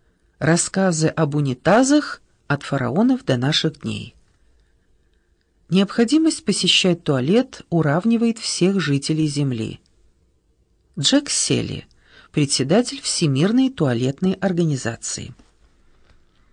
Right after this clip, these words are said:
Подсчитано, что за шестьдесят лет человек проводит на унитазе пятьсот тридцать дней, причём не самых худших в своей жизни. Сколько хороших книг было прочитано,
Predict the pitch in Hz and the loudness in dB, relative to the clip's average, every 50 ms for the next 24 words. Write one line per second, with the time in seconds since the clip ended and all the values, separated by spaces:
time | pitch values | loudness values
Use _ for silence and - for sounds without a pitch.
0 | _ _ _ _ _ _ _ _ _ _ _ _ _ _ _ _ _ - - - | _ _ _ _ _ _ _ _ _ _ _ _ _ _ _ _ _ -20 -20 -20
1 | - - - - - 196 202 - - 302 311 - 294 269 262 247 247 - - - | -20 -20 -6 -2 0 2 2 4 4 4 4 4 4 4 4 4 2 0 -2 -2
2 | 233 226 208 208 226 214 220 - 202 180 170 180 190 - - 202 190 180 185 - | 0 0 2 2 2 4 2 2 0 0 0 -2 -2 0 0 0 0 0 0 0
3 | 202 254 277 269 - - 160 139 135 147 190 226 220 - - 170 160 156 185 202 | 0 0 0 0 0 0 2 2 2 2 2 0 -2 -2 0 0 2 2 2 2
4 | 196 196 185 - 165 160 156 151 143 139 143 - 220 247 247 233 - 240 233 - | 0 0 -2 0 0 0 0 0 0 -2 -2 0 0 0 0 0 0 -2 -2 -2
5 | 175 170 - - - 233 233 - - 160 165 156 - - 170 139 - 120 110 92 | -4 -4 -4 -2 -2 -2 -2 -2 0 -2 -2 0 -2 -4 -4 -4 -4 -6 -6 -6
6 | 90 - - - - - - - - - - 180 170 - - 214 202 196 185 165 | -6 -10 -14 -18 -18 -18 -18 -18 -8 -2 0 0 2 2 2 2 2 2 0 0
7 | - - - 185 208 240 262 269 269 - - - - 165 151 - - - 220 220 | -2 -2 0 2 2 4 4 2 0 -2 -6 -8 -4 -4 -4 -2 -2 -2 -4 -4
8 | - - - 143 131 123 127 143 147 139 135 113 85 69 - - - - - _ | -6 -6 -4 -2 -2 0 0 -2 -2 -2 -4 -4 -6 -8 -8 -12 -14 -16 -18 _
9 | _ _ _ _ _ _ _ _ _ _ _ _ _ _ - - - - - - | _ _ _ _ _ _ _ _ _ _ _ _ _ _ -10 -8 -8 -8 -6 -4
10 | - 160 185 214 214 214 - 220 202 - - 185 185 190 208 208 - - 214 202 | 0 0 2 2 0 0 -2 -2 -2 -2 -2 0 0 2 2 0 0 0 -2 -4
11 | - - - - 240 254 233 175 131 127 123 123 127 - - - 135 135 - - | -6 -6 -2 0 2 2 2 0 -2 -2 -2 -2 -4 -4 -4 -6 -4 -4 -4 -4
12 | 127 - - - 107 - - - | -4 -6 -6 -6 -10 -10 -10 -12